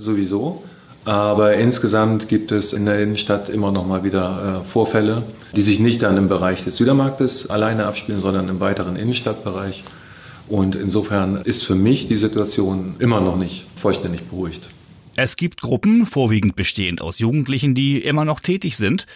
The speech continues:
Speaker 2: oder anders formuliert auch Straftaten begehen. Aktuell handelt es sich dabei weniger um Körperverletzungen,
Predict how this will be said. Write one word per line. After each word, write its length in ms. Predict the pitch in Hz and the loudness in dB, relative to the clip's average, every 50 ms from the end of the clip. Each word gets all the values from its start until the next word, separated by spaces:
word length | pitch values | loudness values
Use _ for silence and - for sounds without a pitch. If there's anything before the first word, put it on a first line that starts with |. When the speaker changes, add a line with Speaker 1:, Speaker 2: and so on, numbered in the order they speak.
| - _ _ _ | -20 _ _ _
Speaker 2:
oder 200 | - 107 92 71 | -4 -2 -2 -2
anders 240 | 92 107 117 110 - | 0 -2 -2 -2 0
formuliert 500 | - 110 107 107 104 104 107 110 - - | 0 2 2 2 2 2 2 0 0 0
auch 140 | - 131 139 | -4 -4 -4
Straftaten 800 | - - 101 90 85 80 80 - - - 80 76 - - 87 78 | -4 -4 -4 -4 -4 -4 -6 -6 -4 -4 -4 -4 -4 -6 -8 -8
begehen. 360 | 76 - - - - - - | -8 -10 -12 -12 -12 -10 -8
Aktuell 580 | - 90 - - - 117 - 92 151 208 226 - - - - - - | -8 -8 -6 -4 -4 -2 0 2 2 0 0 -2 -6 -14 -20 -20 -6
handelt 300 | - 117 113 113 107 98 | -2 0 2 2 2 2
es 100 | 90 90 | 0 -2
sich 140 | 95 87 - | -4 -6 -4
dabei 400 | 76 82 98 101 98 92 92 107 | -4 -2 0 0 0 0 0 0
weniger 400 | 113 131 160 170 143 139 - - | 0 2 2 2 2 2 0 0
um 120 | 95 85 | -2 -4
Körperverletzungen, 920 | - - 101 101 - 120 104 127 131 131 131 - - 135 143 160 180 185 | -2 -2 -2 0 -2 -2 0 -2 -2 -2 -2 -2 -2 -2 0 0 0 -2